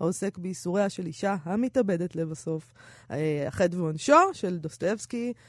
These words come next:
שעוסק בהשפעות הנפשיות של רצח על הרוצח, העיוורת של שטיינברג,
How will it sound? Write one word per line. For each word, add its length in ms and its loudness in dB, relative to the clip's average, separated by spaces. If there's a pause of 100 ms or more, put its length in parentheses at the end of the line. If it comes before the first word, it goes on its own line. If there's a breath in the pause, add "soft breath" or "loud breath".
(140 soft breath)
שעוסק 400 -6
בהשפעות 400 -2
הנפשיות 420 -4
של 120 -8
רצח 460 -2
על 80 -8
הרוצח, 680 2 (300 soft breath)
העיוורת 640 6
של 120 -4
שטיינברג, 800 0